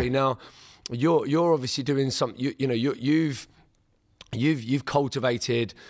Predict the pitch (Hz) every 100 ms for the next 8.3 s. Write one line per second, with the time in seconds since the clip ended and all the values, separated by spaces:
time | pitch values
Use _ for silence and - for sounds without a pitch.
0 | - 185 - 160 - - 156 139 127 135
1 | 127 117 151 156 120 135 127 147 123 123
2 | 101 - 143 117 135 - - - - 190
3 | 190 175 156 151 147 - 147 143 131 -
4 | - - _ - 151 135 143 - - 139
5 | 143 139 123 135 120 139 127 123 131 139
6 | 131 123 - 117 123 117 110 131 127 131
7 | 123 123 151 - 135 127 98 135 123 113
8 | 120 -